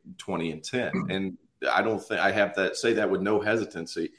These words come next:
He's gonna be that physically gifted. And some of the videos, guys, that are coming out of Duke's camp, wherever he's coming off ball screens at this size and making skip passes across his body,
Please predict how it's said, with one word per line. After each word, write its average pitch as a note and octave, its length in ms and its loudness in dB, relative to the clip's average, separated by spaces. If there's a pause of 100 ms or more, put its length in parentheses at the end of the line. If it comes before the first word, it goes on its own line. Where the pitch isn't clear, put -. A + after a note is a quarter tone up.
(180)
He's G2 140 -6
gonna A2+ 160 0
be F#2 340 -2
that G2 400 2
physically F#2 400 -2
gifted. G2 460 -2
And F2 120 -6
some F3 220 -2
of G#3+ 60 -2
the F#2 80 -2
videos, B2 600 2
guys, B2+ 540 2
that - 100 -12
are D2+ 60 -8
coming B2 320 -2
out A2 140 4
of F2 120 -6
Duke's G#2 300 0
camp, A2 400 -2 (540)
wherever G2 340 6
he's C3 200 2
coming C3+ 280 2
off F#2+ 240 0
ball G#2 200 4
screens A2+ 460 -2
at E2+ 160 -2
this G2+ 240 0
size F#2+ 480 0 (260)
and F2+ 120 -2
making G#2 320 2
skip - 400 2
passes A2+ 420 2
across G#2+ 460 0
his G2+ 180 2
body, F2+ 480 0